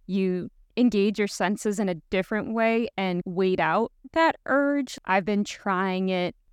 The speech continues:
with the guidance of my therapist to put off different compulsions I have related to my O C D, and you just increase the time little by little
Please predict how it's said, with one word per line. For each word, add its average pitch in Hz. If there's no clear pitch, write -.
with 208
the 196
guidance 208
of 202
my 185
therapist 190
to -
put 302
off 294
different 214
compulsions 220
I 202
have 202
related 185
to 185
my 185
O 180
C 180
D, 175
and 220
you 220
just 247
increase 233
the 190
time 214
little 214
by 190
little 185